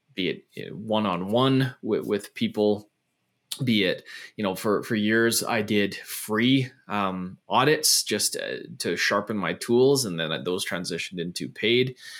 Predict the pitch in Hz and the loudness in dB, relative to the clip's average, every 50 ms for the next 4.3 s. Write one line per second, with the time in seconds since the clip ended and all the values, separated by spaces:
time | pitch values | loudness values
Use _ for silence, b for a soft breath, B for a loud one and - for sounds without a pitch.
0 | B B B B B B B 117 131 135 131 131 135 131 - - 90 90 85 - | B B B B B B B 4 4 6 6 4 4 2 0 -2 -2 -4 -4 -4
1 | 101 92 80 80 82 92 107 123 135 135 135 131 127 139 131 82 120 127 127 127 | -4 -4 -4 -4 -2 0 0 2 2 4 4 2 2 2 2 2 2 2 2 0
2 | - 131 123 127 123 123 123 113 120 127 113 107 104 110 110 - - - 117 117 | 0 0 0 2 2 0 0 0 0 0 2 2 2 2 2 0 -2 0 0 0
3 | 113 113 117 113 107 104 - 139 123 - 117 113 113 - 113 - - - 101 104 | 2 2 2 2 0 0 0 0 2 2 2 0 0 0 0 0 2 2 2 2
4 | 107 104 - - - | 2 0 -2 -10 -14